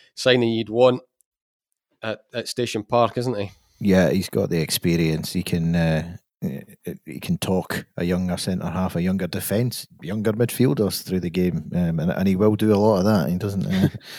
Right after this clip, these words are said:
Speaker 2: <laughs> he's, he's, uh, t-, talking's maybe not the right word for it. It's, uh, it's maybe
Speaker 1: Moaning,
Speaker 2: more
Speaker 1: is that the
Speaker 2: moaning.
Speaker 1: word you're looking
Speaker 2: Yeah,
Speaker 1: at?
Speaker 2: yeah, yeah, I think that's the one I'm looking for. Yeah,
Speaker 1: <laughs>
Speaker 2: uh, but, uh, aye, I mean, I mean, you would think at,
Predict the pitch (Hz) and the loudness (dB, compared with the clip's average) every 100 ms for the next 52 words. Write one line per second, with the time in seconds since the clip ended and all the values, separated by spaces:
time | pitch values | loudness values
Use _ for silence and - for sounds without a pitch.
0 | - - - - - - - - - - | -12 -12 -12 -12 -12 -14 -12 -12 -10 -10
1 | - - - 55 101 - _ - 127 131 | -10 -10 -8 -8 -10 -20 _ -14 2 6
2 | 123 107 98 101 95 95 92 87 95 - | 6 4 2 2 2 2 2 2 2 0
3 | 80 - 82 78 65 - - - - 95 | -6 -6 -6 -6 -6 -10 -12 -8 -6 -6
4 | 92 87 - 139 135 120 107 120 - 123 | -8 -6 6 8 10 6 4 4 4 2
5 | 107 101 95 92 98 110 113 - - - | 0 -2 -2 -4 -4 -4 -2 -4 -2 -4
6 | 110 - 92 87 - 160 - - 156 - | -4 -6 -2 -2 -2 -2 -2 -6 -10 -4
7 | 160 - - 160 165 123 - - - - | -4 -2 -2 -2 -2 -2 -2 -6 -8 -10
8 | 196 202 113 101 - 120 123 120 110 - | -2 2 4 6 8 8 10 10 10 8
9 | 135 113 78 - 85 98 117 - 101 104 | 8 6 4 -2 -2 0 0 0 0 2
10 | 107 101 104 - 120 98 - - _ 87 | 0 0 -2 -2 -2 -2 -8 -12 _ -10